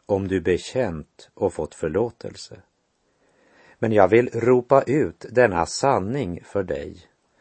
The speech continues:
Synden är en kräftsvulst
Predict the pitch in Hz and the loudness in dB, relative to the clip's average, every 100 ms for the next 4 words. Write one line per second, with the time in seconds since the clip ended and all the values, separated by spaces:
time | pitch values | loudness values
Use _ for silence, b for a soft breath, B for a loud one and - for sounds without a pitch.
0 | b - - - 98 80 98 120 135 82 | b -20 -16 -4 -2 -2 -4 -2 -4 -4
1 | 71 - 92 95 110 92 85 - 95 123 | -12 -4 0 0 0 -4 -6 -8 -4 -4
2 | - - - - - 123 85 - - _ | -4 -16 -20 -16 -6 -4 -6 -8 -20 _